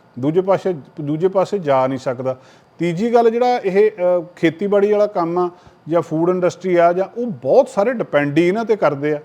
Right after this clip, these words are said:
ਹੁਣ ਇਹਨਾਂ ਦੀ ਜਿਹੜੀ ਮੈਂਟਲ ਹੈਲਥ ਆਈਸੋਲੇਸ਼ਨ ਆ, ਦੂਜਾ ਇਹਨਾਂ ਦੇ ਨਾਲ ਬਰਾਬਰ ਦੇ ਜਿਹੜੇ ਨਾਗਰਿਕਾਂ ਵਾਲਾ ਸਲੂਕ, ਹਾਲਾਂਕਿ ਕੈਨੇਡਾ ਦੇ ਨਾਗਰਿਕ ਨਹੀਂ ਆ,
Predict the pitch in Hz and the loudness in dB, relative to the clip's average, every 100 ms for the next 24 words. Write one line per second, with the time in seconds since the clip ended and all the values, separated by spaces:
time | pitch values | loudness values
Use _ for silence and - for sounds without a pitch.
0 | _ _ _ - 220 247 - 202 269 262 | _ _ _ -2 -2 -2 -6 -2 -2 -2
1 | 240 247 208 151 143 151 151 147 160 147 | -2 -2 -2 -2 -2 -2 -2 0 0 0
2 | - 156 151 143 151 143 139 - _ - | 0 -2 -2 -2 -4 -4 -8 -18 _ -12
3 | 120 175 185 247 254 208 254 254 240 247 | -2 0 4 4 4 -2 -2 -2 0 0
4 | 170 156 143 160 208 202 156 175 190 190 | 4 2 2 0 0 0 0 2 2 2
5 | 226 240 156 143 151 160 - 185 180 156 | 2 2 0 0 0 -6 -4 -4 0 0
6 | 175 165 156 175 139 117 120 160 165 170 | 0 -4 -10 -10 -8 -10 -10 -10 -10 -4
7 | 185 196 196 196 202 196 208 277 214 | 0 0 0 -2 -4 -8 -4 -4 -4